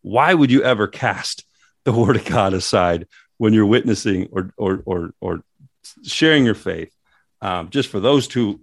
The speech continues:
two alone. But man, the longest book of the Bible, uh, uh, uh, chapter, sorry, uh, is Psalm one nineteen. And, and man, it, it is just chock full,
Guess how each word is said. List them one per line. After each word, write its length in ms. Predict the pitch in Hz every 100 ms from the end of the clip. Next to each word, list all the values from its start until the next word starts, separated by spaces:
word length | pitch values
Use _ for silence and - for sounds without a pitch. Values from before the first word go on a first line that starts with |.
| -
two 180 | 123 95
alone. 440 | 98 110 98 87
But 160 | 95 123
man, 240 | 131 120 _ _ _ _ _ _
the 80 | 98
longest 520 | 98 127 180 175 139
book 200 | - 117
of 60 | 110
the 60 | 95
Bible, 440 | 95 92 95 - _ -
uh, 20 |
uh, 600 | 98 87 87 90 87 90 -
uh, 120 | 95
chapter, 540 | - 120 98 92 90 -
sorry, 380 | 101 92 98 -
uh, 240 | - 90 90
is 220 | 95 -
Psalm 240 | 117 101
one 160 | 101 98
nineteen. 540 | 92 92 104 92 107 _ _ _ _ -
And, 440 | 107 104 101 98 -
and 240 | 95 95
man, 200 | 120 110
it, 180 | 123 127
it 140 | 123
is 120 | 107
just 320 | 98 87 - -
chock 400 | - 139 117 -
full, 460 | - 117 92 -